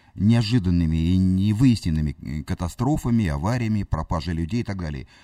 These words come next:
Вас не пугал этот, э, район? Он все-таки большой, там где-то тысяча двести миль, если вы шли одной стороной, там через Пуэрто-Рико, Майами, Бермуды. Э, как вы прошли, э,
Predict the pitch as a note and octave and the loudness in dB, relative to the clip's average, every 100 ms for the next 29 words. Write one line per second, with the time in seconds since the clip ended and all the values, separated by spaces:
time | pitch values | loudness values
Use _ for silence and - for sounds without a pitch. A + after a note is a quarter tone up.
0 | - F2 A2+ B2+ B2 B2 A#2+ C3 E3+ G3+ | -12 -6 -4 0 2 2 2 -2 -4 -4
1 | F#2+ F2 - - F2 C#2+ D#2+ F#2 F2 B1+ | -6 -6 -8 -10 -10 -8 -6 -6 -6 -8
2 | - - - A2 C#3+ C#3+ D#3 D3 E3 - | -14 -18 -6 -4 -4 -6 -6 -6 -8 -8
3 | E3+ - F2 E2+ G2+ G#2+ - B2 B2 A2+ | -8 -8 -6 -6 -6 -8 -4 -2 -4 -4
4 | B2 - B2+ E3+ F2+ - E2+ F2+ F#2 F2 | -6 -2 -2 -2 -4 -4 -8 -8 -8 -6
5 | F2+ F2 - G#2+ C3 C#3+ C3 D#2 _ _ | -4 -4 -4 -2 -2 -4 -6 -8 _ _
6 | - A2 F#2 - - G#2 E2+ - F#2+ C#3 | -8 -6 -6 -8 -6 -4 -4 -6 -4 -4
7 | D#3 G2+ E2+ E2 F#2 B2+ A#2+ E2+ E2 F2+ | -4 -4 -4 -4 -4 -2 0 0 -2 0
8 | A2+ B2 G#2 - _ _ - E2+ E2 - | 0 0 -2 -6 _ _ -12 -8 -8 -10
9 | _ - D3 - B2+ - G#2+ - G2 D#2 | _ -8 -6 -4 0 0 0 -4 -4 -4
10 | C2+ G1+ A1+ B1 | -6 -10 -12 -12